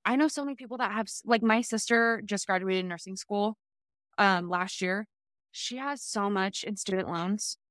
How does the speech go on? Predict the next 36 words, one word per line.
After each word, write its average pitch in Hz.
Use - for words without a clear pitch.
Can, 269
can 262
barely 226
qualify 226
for 226
a 233
house 196
because 220
of 214
her 214
student 214
loan 202
debt. 196
And 226
I'm 233
like, 247
"I'm 247
really 269
glad 226
that 220
I 208
don't 220
have 214
that 190
student 208
loan 254
debt." 196
And 330
I'm 320
like, 277
"But 254
if 269
I 262
change 247
my 285
mind 214